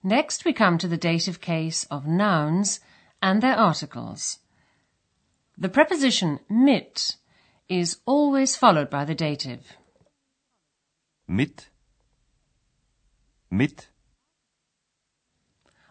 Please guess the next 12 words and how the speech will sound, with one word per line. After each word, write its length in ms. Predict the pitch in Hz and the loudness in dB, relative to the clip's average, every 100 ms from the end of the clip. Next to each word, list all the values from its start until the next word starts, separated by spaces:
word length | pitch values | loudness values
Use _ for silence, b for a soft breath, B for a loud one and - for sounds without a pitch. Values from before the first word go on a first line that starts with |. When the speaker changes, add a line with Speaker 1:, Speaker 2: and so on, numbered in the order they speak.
| b | b
Speaker 1:
Articles 760 | 247 311 320 214 160 165 202 - _ - | 6 6 4 -4 -4 -4 -6 -10 _ -8
change 540 | - 247 240 180 - | -2 2 2 2 0
their 180 | 160 156 | 0 0
endings 540 | 233 233 156 135 143 | 2 2 2 -2 -6
in 160 | - 185 | -4 -2
the 60 | 175 | -2
dative. 640 | 180 151 139 123 113 _ _ _ _ _ _ _ _ _ - | -2 -4 -6 -10 -14 _ _ _ _ _ _ _ _ _ -4
The 80 | 175 | 0
masculine 540 | 185 202 - 160 151 | 2 0 -2 -4 0
article 540 | 170 165 170 - 147 135 b b - | 0 0 -4 -8 -8 -10 b b -20
der 600 | 143 160 143 147 208 302 - _ _ _ _ _ _ - | -6 -4 -2 -2 -2 -4 -8 _ _ _ _ _ _ -6
changes 540 | 202 180 180 190 - | -2 0 0 -4 -8